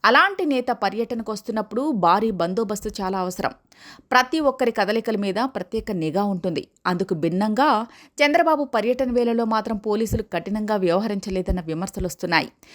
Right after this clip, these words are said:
హెలిప్యాడ్ వద్దకు అనుమతి లేని వారు సైతం వచ్చి ముఖ్యమంత్రితో ఫోటోలు దిగడం, ఒక గ్రామానికి చెందిన వైసీపీ నాయకుడు కూడా సీఎం చంద్రబాబుకు పుష్పగుచ్చం ఇచ్చి కాళ్ల మీద పడటం గమనార్హం. అంతటి అవకాశం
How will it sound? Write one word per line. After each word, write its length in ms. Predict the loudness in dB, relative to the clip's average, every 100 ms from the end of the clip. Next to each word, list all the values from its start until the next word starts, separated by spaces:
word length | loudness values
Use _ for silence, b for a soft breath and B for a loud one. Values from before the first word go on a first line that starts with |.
| B B 2
హెలిప్యాడ్ 440 | 4 4 4 4
వద్దకు 360 | 2 2 0 0 0
అనుమతి 340 | 0 0 0
లేని 200 | 0 0
వారు 240 | 0 -2 -2
సైతం 240 | -4 -4 -4
వచ్చి 280 | -4 -4 -4
ముఖ్యమంత్రితో 680 | -4 -4 -4 -2 -2 -2
ఫోటోలు 480 | -2 -2 -2 0 0 0
దిగడం, 280 | 0 0 -2 B B B 0
ఒక 140 | 2
గ్రామానికి 680 | 4 6 4 4 0 -2 -4
చెందిన 200 | -4 -2
వైసీపీ 440 | 0 0 0 -2 -4
నాయకుడు 400 | -4 -4 -4 -6
కూడా 240 | -4 -2
సీఎం 320 | -2 -2 -2
చంద్రబాబుకు 680 | -4 -4 -2 0 -2 -2 -8
పుష్పగుచ్చం 640 | -8 -8 -6 -6 -6 -4
ఇచ్చి 300 | -6 -4 -8 -8 B B 0
కాళ్ల 260 | 4 6 4
మీద 200 | 0 -2 -4
పడటం 320 | -6 -6 -6 -6
గమనార్హం. 500 | -6 -6 -8 -8 -10 -12 B B B 0
అంతటి 460 | 0 2 0 -4 -2
అవకాశం 460 | -2 -2 2 2